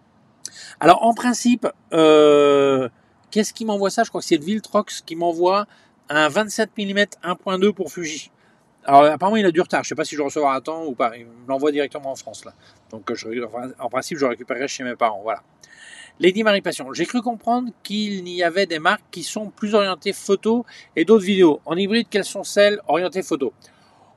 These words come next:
Oh, ça, c'était vrai il y a encore quelques, quelques années, en fait. Euh, mais là, euh, ceux qui étaient à la traîne, c'était Fuji qui était à la traîne et Nikon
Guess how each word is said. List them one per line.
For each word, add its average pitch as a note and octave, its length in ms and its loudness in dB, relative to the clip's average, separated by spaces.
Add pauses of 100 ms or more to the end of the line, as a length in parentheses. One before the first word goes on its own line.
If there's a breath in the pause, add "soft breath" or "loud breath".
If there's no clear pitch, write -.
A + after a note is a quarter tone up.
Oh, D#3 200 10
ça, A3+ 340 2
c'était D#3+ 360 -2
vrai F#3+ 400 -2
il D#3+ 60 -2
y - 20 0
a C#3 60 -2
encore C#3 360 -8
quelques, B2+ 1200 -2
quelques C3+ 400 -4
années, C3 240 -8
en G2 60 -20
fait. - 300 -20 (840 soft breath)
Euh, A2+ 340 0
mais C#3+ 220 4
là, F#3 380 2 (120)
euh, C3 300 -2
ceux G3+ 260 0
qui G3 120 -6
étaient F3 140 0
à D#3+ 60 6
la D3+ 120 2
traîne, D#3+ 520 -6 (560 soft breath)
c'était C3+ 260 -2
Fuji D#3 460 -10
qui C#3 120 -6
était A#2+ 120 -2
à A#2 40 2
la A#2 120 0
traîne D3+ 380 -8
et B2+ 120 -10
Nikon C#3 360 -2